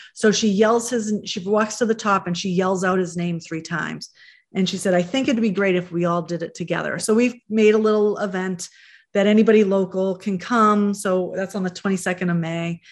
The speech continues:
and walk up that hill. And we're all gonna shout out, uh, out our loved one's name. So I think it'll be a nice bonding thing outside of a regular group, but we do little events like that as well. So, um, but they're all, all that stuff is on our, um,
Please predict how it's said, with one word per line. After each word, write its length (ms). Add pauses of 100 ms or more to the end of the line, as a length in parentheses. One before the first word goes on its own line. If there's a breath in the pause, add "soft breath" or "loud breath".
(380 soft breath)
and 220
walk 260
up 200
that 160
hill. 240
And 120
we're 60
all 100
gonna 160
shout 300
out, 140 (240)
uh, 240
out 160
our 160
loved 220
one's 260
name. 280
So 160
I 60
think 200
it'll 120
be 120
a 40
nice 220
bonding 520
thing 200
outside 380
of 80
a 80
regular 420
group, 280
but 100
we 100
do 340 (260 soft breath)
little 220
events 300
like 180
that 220
as 240
well. 340
So, 440 (360 soft breath)
um, 320
but 160
they're 220
all, 360 (240)
all 140
that 180
stuff 220
is 80
on 160
our, 320
um, 300